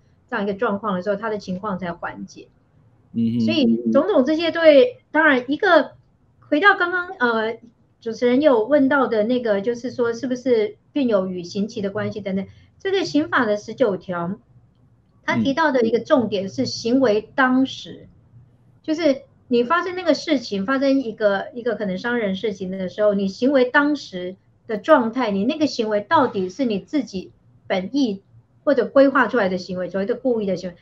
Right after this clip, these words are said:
Speaker 1: 还是那是并压着你，让你做，因为你，让你心神丧失，所以你才做，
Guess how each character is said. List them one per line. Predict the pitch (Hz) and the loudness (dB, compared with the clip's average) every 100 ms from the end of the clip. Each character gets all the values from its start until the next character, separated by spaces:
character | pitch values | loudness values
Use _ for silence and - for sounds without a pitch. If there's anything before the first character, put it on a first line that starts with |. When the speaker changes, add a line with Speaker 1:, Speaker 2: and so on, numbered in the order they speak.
| _ | _
Speaker 1:
还 | - 226 214 | -6 -2 0
是 | 240 311 | 0 0
那 | 302 277 | 0 0
是 | 262 | -2
并 | - 269 226 | 0 -2 0
压 | 240 247 | 0 0
着 | 233 | 0
你， | 190 - | -4 -6
让 | 240 202 | -4 -4
你 | 175 | -2
做， | 247 220 - | 0 0 0
因 | 269 | 0
为 | 233 | 0
你， | 220 | 0
让 | 269 233 | 0 0
你 | 190 | -2
心 | - 233 240 | -4 -4 -2
神 | 196 185 | -4 -4
丧 | 220 196 185 | -4 -4 -4
失， | 202 196 | -6 -6
所 | 214 | -4
以 | 190 | -4
你 | 170 | -6
才 | 180 170 | -12 -10
做， | - 180 | -6 -6